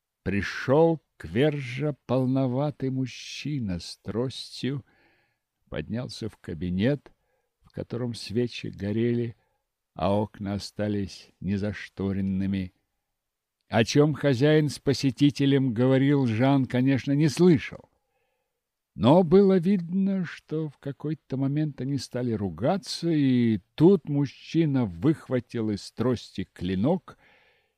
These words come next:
и приставил к горлу адвоката. Убийства не случилось. Собеседники успокоились, и вскоре гость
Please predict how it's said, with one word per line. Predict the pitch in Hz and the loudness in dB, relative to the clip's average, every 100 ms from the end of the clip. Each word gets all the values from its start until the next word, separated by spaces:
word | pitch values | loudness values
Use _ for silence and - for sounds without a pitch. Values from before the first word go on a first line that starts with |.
| _ | _
и | - | -8
приставил | - 90 95 - 131 170 165 | -8 -8 -8 -6 -4 -2 -4
к | 92 | -6
горлу | 90 87 123 131 123 139 | -12 0 2 2 0 -4
адвоката. | 139 117 127 - 87 82 - 76 71 | -6 -6 -10 -8 -10 -10 -12 -10 -8
Убийства | 78 82 185 196 - | -8 -2 -2 -2 -4
не | 170 175 | -6 -6
случилось. | - 208 - 233 165 80 - - _ _ _ _ _ _ _ | -6 -8 -6 -6 -6 -10 -14 -20 _ _ _ _ _ _ _
Собеседники | - 85 98 135 123 120 - | -10 -6 -4 -4 -4 -6 -6
успокоились, | 92 - - - - 107 190 226 214 - _ _ _ _ _ _ _ _ | -8 -8 -12 -12 -2 2 4 2 0 -10 _ _ _ _ _ _ _ _
и | - | -10
вскоре | 73 - - 123 170 | -8 -10 -4 -2 -2
гость | 165 76 107 120 - - | -6 -6 -6 -6 -12 -20